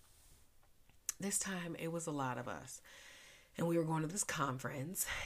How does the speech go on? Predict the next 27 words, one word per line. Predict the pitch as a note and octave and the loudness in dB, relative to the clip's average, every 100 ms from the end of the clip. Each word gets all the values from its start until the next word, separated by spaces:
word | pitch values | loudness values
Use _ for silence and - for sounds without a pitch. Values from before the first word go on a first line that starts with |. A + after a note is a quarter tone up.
| - - | -4 -2
and | D#3+ D#3 D3 C#3 C3+ C3 - - - - | 0 0 0 0 0 0 -2 -8 -14 -8
one | D3 D3 G3+ | -4 -2 0
of | |
my | A3+ G3+ | 0 0
friends | - B2 G#2 G#2 C3+ E3+ - - - - - - - - - _ _ - - - _ - _ _ _ - - - _ - _ _ _ - - - | -2 -2 -2 -6 -10 -8 -8 -10 -20 -20 -20 -20 -20 -20 -20 _ _ -20 -20 -20 _ -20 _ _ _ -20 -20 -20 _ -20 _ _ _ -20 -14 -2
decided | F3 - D#3 D#3+ D#3 D3 | 2 4 4 2 0 0
to | - C3+ | 0 0
wait. | C3 C3 - - - - - - - - - - - - - - _ - _ - | 0 -4 -6 -10 -8 -6 -6 -8 -20 -20 -20 -20 -20 -20 -20 -20 _ -20 _ -2
She | - E3+ | 0 0
decided | F3 E3+ D#3 | 0 2 2
to | D3 | 2
be | C#3 | 2
the | C3 | 2
last | C3 B2 A2 - - | 2 2 2 0 -4
to | |
get | B2+ | -2
on | A2+ | -2
the | A2+ | -4
flight. | - A#3+ A#3 - - - - - - - - - - - | -4 -2 -2 -8 -20 -20 -20 -20 -18 -18 -18 -18 -12 -4
And | E3 | 0
I | G#3+ | 2
was | G#3+ F3 | 4 2
like, | D#3+ D#3+ - | 0 -4 -4
"This | - A3+ | -4 -2
heifer | G3+ F#3+ F3 | -2 -2 -2
is | F3+ | -2
crazy. | G#3+ A3+ F3 - - | 0 0 0 -4 -12